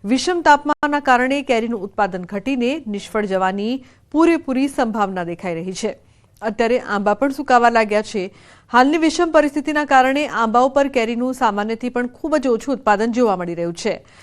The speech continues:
ત્યારે કેરીના ભાવ આ વર્ષે મોડી સિઝન અને વાતાવરણની અસરના કારણે આસમાન આપશે તે નક્કી છે. ખેડૂતો સરકાર પાસે માંગ કરી રહ્યા છે કે તેઓને આર્થિક સહાય કરવામાં આવે.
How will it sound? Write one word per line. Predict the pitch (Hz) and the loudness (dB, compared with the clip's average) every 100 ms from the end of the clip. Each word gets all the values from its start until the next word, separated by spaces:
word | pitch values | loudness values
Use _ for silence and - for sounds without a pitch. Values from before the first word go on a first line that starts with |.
| - _ | -20 _
ત્યારે | 233 240 | 2 4
કેરીના | 254 254 277 | 6 4 4
ભાવ | 277 226 240 339 | 2 6 6 6
આ | 320 | 4
વર્ષે | 254 247 254 277 | 2 -2 -2 -2
મોડી | 262 220 220 247 | 0 0 0 -2
સિઝન | 240 240 214 262 196 | -4 -6 2 2 2
અને | 165 208 | 0 2
વાતાવરણની | 214 202 240 233 254 277 | 4 4 4 2 2 0
અસરના | - 214 262 233 | -2 -4 -4 -4
કારણે | 202 190 208 240 254 285 - _ - | -2 0 0 2 0 -2 -10 _ -2
આસમાન | 214 214 - 233 | 0 0 0 -4
આપશે | 214 156 226 - 277 | -2 0 0 0 -4
તે | 285 247 | -2 -4
નક્કી | 185 180 - 302 | -6 -4 -2 -2
છે. | 277 370 _ _ _ _ - | -2 -6 _ _ _ _ -2
ખેડૂતો | 294 349 370 | 2 2 2
સરકાર | 349 285 285 294 | 0 2 4 4
પાસે | 285 269 277 | 2 0 0
માંગ | 240 247 | 0 0
કરી | 240 220 | -2 -4
રહ્યા | 208 226 | -2 0
છે | 269 285 285 | 0 -2 -6
કે | 277 | -4
તેઓને | 226 214 214 254 277 - _ - | -2 0 0 -2 -4 -12 _ 0
આર્થિક | 262 277 339 - | 2 2 -2 -2
સહાય | 226 214 196 | -2 0 0
કરવામાં | 202 185 185 180 | -2 -2 -2 -2
આવે. | 170 175 | -4 -8